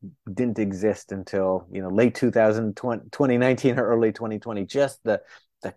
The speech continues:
confidence that people spoke about this brand new virus, like they knew everything about it. And I should say, none of these doctors treated covid patients. So there's a, there's, there's something that they had in common with, with,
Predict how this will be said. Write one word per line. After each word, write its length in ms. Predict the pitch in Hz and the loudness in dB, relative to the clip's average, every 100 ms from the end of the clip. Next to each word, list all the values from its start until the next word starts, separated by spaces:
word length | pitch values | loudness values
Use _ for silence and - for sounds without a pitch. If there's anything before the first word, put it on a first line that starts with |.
| _ | _
confidence 1080 | - - - - 139 160 147 - 95 87 - | -16 -16 -16 -14 -4 -2 -2 -4 -6 -6 -12
that 260 | - 85 - | -6 -6 -6
people 480 | - 127 120 98 95 | -6 -4 -4 -4 -6
spoke 500 | - - 110 110 - | -10 -4 2 2 0
about 300 | 92 92 - | -2 -2 -2
this 180 | 92 90 | -10 -10
brand 600 | 90 95 110 120 120 113 | -10 -6 -6 -4 -4 0
new 220 | 107 95 | 0 0
virus, 460 | 92 95 82 80 | 0 0 -2 -6
like 160 | 85 90 - | -6 -8 -8
they 360 | 92 113 131 131 | -4 0 0 0
knew 440 | 123 113 107 - _ _ - | 0 2 2 0 _ _ -2
everything 560 | 131 123 123 - 104 | 0 2 0 0 -8
about 320 | 92 82 82 82 | -6 -4 -4 -4
it. 160 | - _ - - _ | -10 _ -20 -20 _
And 120 | 151 | -6
I 120 | 180 196 | -4 -4
should 320 | - 302 - | 0 -2 -2
say, 400 | - 82 85 110 - _ _ _ _ - | -4 -4 -4 -6 -20 _ _ _ _ -8
none 220 | 220 277 | -2 2
of 80 | 311 | 2
these 160 | 254 208 | 2 4
doctors 440 | 156 143 - - | 4 4 2 -2
treated 380 | - 107 92 82 | -2 -4 -2 -4
covid 340 | - 85 82 - | -4 -4 -6 -10
patients. 400 | - - 80 - | -12 -12 -12 -6
So 80 | 120 | 0
there's 240 | 156 170 | 2 4
a, 80 | 147 | 2
there's, 360 | 143 156 135 131 | 4 2 2 -2
there's 280 | 139 143 135 | 0 0 0
something 340 | 147 127 127 | -4 -2 0
that 140 | 120 117 | 0 0
they 140 | 113 | 0
had 220 | 110 107 | 2 0
in 160 | 104 98 | 0 -6
common 480 | - 107 101 98 95 | -6 -4 -4 -4 -2
with, 200 | 95 - | -4 -6
with, 220 | 85 95 | -8 -8